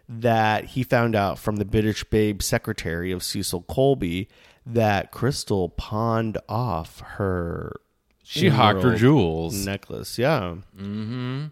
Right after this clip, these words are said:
Speaker 1: Uh, which we didn't know that Michael knew or anybody knew, but I guess everybody in Denver just
Speaker 2: Well,
Speaker 1: has
Speaker 2: I,
Speaker 1: loose lips.
Speaker 2: here's, yeah, some more of that sloppy writing, but that's fine, you know.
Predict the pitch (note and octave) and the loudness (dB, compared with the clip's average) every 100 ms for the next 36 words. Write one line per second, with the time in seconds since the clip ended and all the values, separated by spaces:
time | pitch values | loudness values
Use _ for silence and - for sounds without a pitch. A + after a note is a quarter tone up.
0 | A#2+ A2 G#2 G#2 A#2 C3+ - - A#2 B2 | 0 2 2 2 2 0 -2 -8 -2 0
1 | F#3 F#3 D3+ C3 A#2 B2 D3 D#3+ D#3+ - | 2 2 2 0 4 6 6 6 4 2
2 | C3+ D3 - D3+ D3+ D#3 D3 A2 A#2+ C3+ | 2 2 2 2 4 4 4 4 2 2
3 | C#3+ D3 C#3+ D3 D#3 C3 A2 G#2+ A2+ G#2+ | 0 0 0 2 2 4 2 4 2 0
4 | - - G#2+ A2+ A2 G#2+ G2+ G2 G2+ G2 | -2 -4 -2 0 0 0 0 -2 -2 -2
5 | F2+ F2+ F2 F2+ F2 F#2 F#2 F#2 F#2 F#2+ | -4 -4 -4 -6 -2 0 2 2 2 2
6 | G#2+ G2 A2+ A#2+ - F#2+ G2 D#2+ A2 A2+ | 2 2 2 2 0 -2 -2 -2 0 2
7 | A2 F2 F#2+ G2+ G2 - G#2 G2+ G2+ G2 | 2 0 2 2 2 0 -2 0 2 0
8 | E2+ F#2+ F#2+ F#2 G2 F2+ F2 F2 F2 E2+ | -2 -6 -4 -2 -2 -2 -2 -4 -8 -10
9 | F2 G2 F#2 - E2+ D#2+ D#2+ E2 D#2+ D2+ | -8 -6 -8 -10 -10 -8 -8 -8 -8 -8
10 | D2+ | -10